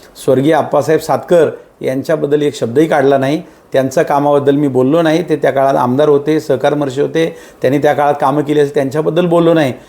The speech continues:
मी तुमच्या कार्यकर्तृत्वाबद्दल बोललेलो आहे. माझ्यावर जे आरोप करतात, त्यांना मी विचारलेलं आहे की, "मी एवढं काम केलं, तुम्ही काही काम केलं का?" त्यामुळे थोडं समजून घ्या,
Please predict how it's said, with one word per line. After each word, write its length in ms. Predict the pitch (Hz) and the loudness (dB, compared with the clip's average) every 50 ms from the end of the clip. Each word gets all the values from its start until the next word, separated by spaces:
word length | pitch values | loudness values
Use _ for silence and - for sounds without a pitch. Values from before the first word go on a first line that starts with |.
| - - _ - | -20 -18 _ -6
मी 80 | 147 | -6
तुमच्या 360 | 151 - 156 147 143 - 196 | -4 -2 -2 0 0 2 0
कार्यकर्तृत्वाबद्दल 800 | 185 185 180 175 175 165 175 151 156 156 165 156 151 147 156 151 | 2 2 2 2 2 2 0 -2 -2 -2 -2 0 0 0 0 0
बोललेलो 360 | 143 139 135 127 131 131 135 | 0 0 0 0 0 0 0
आहे. 200 | 131 117 120 135 | 0 0 -2 -2
माझ्यावर 380 | 147 143 131 127 127 143 151 147 | -2 -2 -2 0 2 2 2 2
जे 80 | 147 | 2
आरोप 320 | 170 - 143 156 190 196 135 | 2 0 2 2 2 2 0
करतात, 360 | 175 165 131 - 147 139 123 117 - - - - _ | 0 -2 -2 0 -2 -2 -2 -4 -6 -14 -20 -12 _
त्यांना 200 | - 147 135 156 | -4 -2 0 0
मी 140 | 175 196 208 | 0 2 2
विचारलेलं 480 | 202 196 202 202 175 175 180 175 165 165 | 0 2 2 2 2 2 2 4 4 4
आहे 100 | 160 160 | 2 2
की, 120 | 151 160 | 0 -2
"मी 120 | 165 165 165 | -2 0 0
एवढं 200 | 160 156 160 170 | 2 2 2 2
काम 220 | 165 160 156 156 | 2 0 -2 -2
केलं, 140 | 143 156 156 | -2 -2 -4
तुम्ही 220 | 151 156 143 143 | -4 -4 -4 -2
काही 140 | 127 143 135 | 0 0 0
काम 200 | 123 127 123 120 | 0 -2 -4 -4
केलं 220 | 107 113 110 107 | -4 -4 -4 -4
का?" 120 | 101 98 90 - - - - - - - - | -4 -6 -6 -8 -12 -20 -20 -20 -20 -10 -6
त्यामुळे 320 | 139 131 135 143 147 147 - | -4 -2 0 0 0 0 2
थोडं 140 | 170 160 | 2 2
समजून 420 | 156 - - 143 135 147 180 208 202 | 0 0 0 0 2 2 4 4 4
घ्या, 220 | 175 147 139 139 | 4 4 2 0